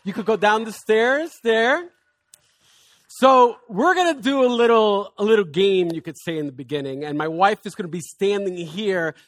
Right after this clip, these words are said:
looking at all of you on the floor, in the balcony. And I'm gonna ask three simple questions, okay? Three simple questions. And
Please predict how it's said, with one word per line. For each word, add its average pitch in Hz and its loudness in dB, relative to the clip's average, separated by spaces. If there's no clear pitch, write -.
looking 185 -2
at 175 0
all 180 0
of 151 -10
you 175 -4
on 156 -2
the 151 -6
floor, 190 -2
in 160 -4
the 151 -8
balcony. 151 -2
And 175 -4
I'm 269 4
gonna 269 -2
ask 202 2
three 226 -4
simple 202 -8
questions, 165 -8
okay? 123 -16
Three 156 -8
simple 208 -10
questions. 143 -8
And 202 -2